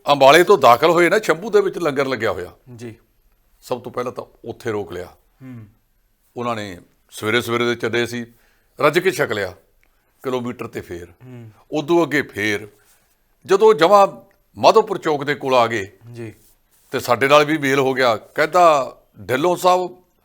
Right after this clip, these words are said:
Speaker 1: ਇੱਕ ਬਾਤ ਬਤਾਓ,
Speaker 2: ਹੂੰ।
Speaker 1: ਹਮਨੇ ਤੋਂ ਸੁਣਾ ਥਾ ਕਿ ਗੋਲੀ ਕੇ ਸਾਥ ਲੋਕ ਮਾਰਤੇ ਹੈ ਪੰਜਾਬ ਮੇਂ।"
Speaker 2: ਹੂੰ।
Speaker 1: ਕਹਿੰਦਾ, "ਜਹਾਂ ਤੋਂ ਖਿਲਾ ਖਿਲਾ ਕੇ ਮਾਰਤੇ ਹੈ।"
Speaker 2: ਜੀ।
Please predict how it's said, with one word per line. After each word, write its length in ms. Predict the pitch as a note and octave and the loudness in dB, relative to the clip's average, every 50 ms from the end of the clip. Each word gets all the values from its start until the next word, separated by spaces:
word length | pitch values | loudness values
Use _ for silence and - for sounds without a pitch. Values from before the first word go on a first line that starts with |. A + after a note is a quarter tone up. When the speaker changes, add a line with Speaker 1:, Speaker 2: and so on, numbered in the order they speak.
| _ _ _ _ _ _ _ _ _ _ _ _ _ _ _ _ - | _ _ _ _ _ _ _ _ _ _ _ _ _ _ _ _ 0
Speaker 1:
ਇੱਕ 200 | D3+ F#3+ F3+ D#3+ | 2 2 2 2
ਬਾਤ 240 | C#3 C#3 D3+ D#3 D3+ | 4 4 2 2 0
ਬਤਾਓ, 520 | D3 C#3+ - B2+ A#2 B2+ A#2 G2 F2+ - A#2 | -4 -4 0 0 0 0 -2 -6 -10 -14 -20
Speaker 2:
ਹੂੰ। 240 | B2 B2 A#2 G#2+ G2+ _ _ _ _ _ _ _ _ _ _ _ _ _ _ - C3 | -20 -18 -18 -20 -20 _ _ _ _ _ _ _ _ _ _ _ _ _ _ 2 2
Speaker 1:
ਹਮਨੇ 160 | C#3+ E3 F#3 | 4 4 2
ਤੋਂ 120 | F3+ G3+ F#3+ | 0 0 0
ਸੁਣਾ 240 | - F3 F3+ F3+ F3+ | 2 2 2 2 4
ਥਾ 140 | F#3 F#3 | 4 2
ਕਿ 120 | E3+ F3+ F#3 | 2 0 -4
ਗੋਲੀ 320 | E3+ A#2 A#2 B2+ C#3+ D3+ | -6 -4 -2 0 0 0
ਕੇ 120 | D3+ F3 E3 | 2 0 2
ਸਾਥ 260 | E3+ E3 D#3+ - E3 | 2 2 2 2 0
ਲੋਕ 240 | D#3 D#3 D#3+ D#3 E3 | -2 -4 -4 -4 -2
ਮਾਰਤੇ 420 | D#3 D#3 D3+ D3+ D3+ - D#3+ D3+ | 0 2 2 2 0 -2 -4 -4
ਹੈ 80 | D3+ D3+ | -4 -4
ਪੰਜਾਬ 380 | D3+ D#3 C#3+ D3 C#3+ D3 C#3+ | -4 -4 0 0 0 0 0
ਮੇਂ।" 200 | C#3+ D3+ D3+ D3+ | -4 -10 -10 -12
Speaker 2:
ਹੂੰ। 320 | D3+ C3+ A#2+ A#2 A2+ G#2+ G2+ _ - | -16 -20 -20 -20 -20 -20 -20 _ -6
Speaker 1:
ਕਹਿੰਦਾ, 200 | - G#3 G#3+ G#3+ | -4 0 0 2
"ਜਹਾਂ 240 | F3+ F#3 F3 E3 F#3+ | 2 4 4 4 4
ਤੋਂ 100 | F#3+ G3+ | 2 0
ਖਿਲਾ 280 | - - - D3 D#3+ F#3 | 0 2 6 6 6 6
ਖਿਲਾ 240 | - F#3 F#3 F3+ F3+ | 6 8 6 6 6
ਕੇ 120 | E3 E3+ | 4 2
ਮਾਰਤੇ 420 | D3 C3+ B2+ A#2 G#2 - - G2+ | 2 2 0 0 0 -4 -12 -14
ਹੈ।" 140 | F#2 E2 - _ _ _ A#2+ | -14 -16 -18 _ _ _ -18
Speaker 2:
ਜੀ। 200 | G#2+ B2+ A2+ | -16 -16 -16